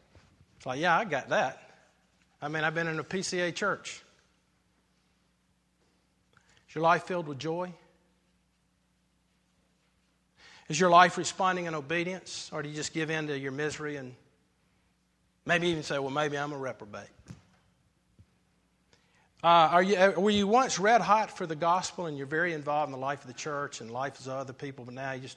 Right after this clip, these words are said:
you're not? Well, let me tell you the implication of this. Uh, first, I think there should be awe.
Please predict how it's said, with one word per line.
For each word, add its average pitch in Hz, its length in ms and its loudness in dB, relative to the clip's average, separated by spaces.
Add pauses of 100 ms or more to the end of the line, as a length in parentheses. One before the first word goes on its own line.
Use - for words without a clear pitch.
(160)
you're 139 120 -12
not? 123 360 -10 (2500)
Well, 196 140 6
let 247 100 6
me 262 100 0
tell 214 200 4
you 175 100 2
the 165 140 -2
implication 165 640 -4
of 120 60 -12
this. 123 380 -8 (1300)
Uh, 139 240 2
first, - 360 0
I 160 80 0
think 143 240 -8
there 135 120 -8
should 127 200 -8
be 120 140 -10
awe. 107 320 -8